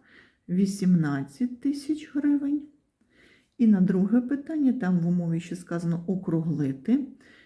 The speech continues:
Округлимо до цілого числа. Це ми отримаємо двадцять дві тисячі дев'ятсот вісімдесят дві гривні.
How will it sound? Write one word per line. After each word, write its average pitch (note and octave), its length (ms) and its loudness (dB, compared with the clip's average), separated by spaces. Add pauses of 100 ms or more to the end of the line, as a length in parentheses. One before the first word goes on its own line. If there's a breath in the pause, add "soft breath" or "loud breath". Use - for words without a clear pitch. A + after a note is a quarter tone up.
(260 loud breath)
Округлимо F#3 1040 -2 (4000)
до F#3+ 160 4
цілого E3 560 -2
числа. E3 840 -6 (600 soft breath)
Це - 280 -8
ми D3+ 260 -6
отримаємо F3 1080 -2 (1400 soft breath)
двадцять E3 800 -2
дві D#3+ 240 0
тисячі B3+ 1080 -6
дев'ятсот F3+ 800 -2
вісімдесят F#3 880 -4
дві G3 220 2
гривні. D#3+ 680 -4